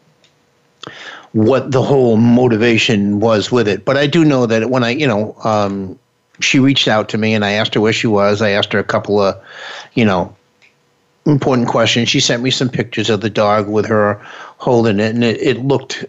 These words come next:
it looked similar. So I said, "Well, why not?" So I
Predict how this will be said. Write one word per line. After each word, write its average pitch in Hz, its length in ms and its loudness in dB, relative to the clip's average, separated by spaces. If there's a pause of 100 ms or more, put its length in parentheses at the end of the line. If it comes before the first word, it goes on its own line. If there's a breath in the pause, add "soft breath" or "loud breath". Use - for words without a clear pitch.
it 131 120 2
looked 139 260 0
similar. 104 420 -2 (440 loud breath)
So - 200 0
I 139 40 2
said, 139 180 0
"Well, 123 240 2
why 120 160 0
not?" 107 320 -4 (120)
So 110 260 2
I 107 140 2